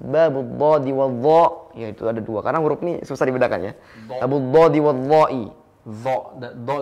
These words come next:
Speaker 2: dan dha, ya.
Speaker 1: Ah, kemudian babul nun, wa ahkamu mutafarriqah, babul mad, babul maddi, ada babul waqaf,
Speaker 2: Waqaf.
Speaker 1: babul waqaf,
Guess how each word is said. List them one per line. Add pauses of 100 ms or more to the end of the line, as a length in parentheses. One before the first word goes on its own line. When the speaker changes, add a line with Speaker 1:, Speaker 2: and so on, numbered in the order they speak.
Speaker 2:
dan
dha,
ya.
Speaker 1:
Ah,
kemudian
babul
nun,
wa
ahkamu
mutafarriqah, (320)
babul
mad,
babul
maddi,
ada
babul
waqaf, (480)
Speaker 2:
Waqaf.
Speaker 1:
babul
waqaf,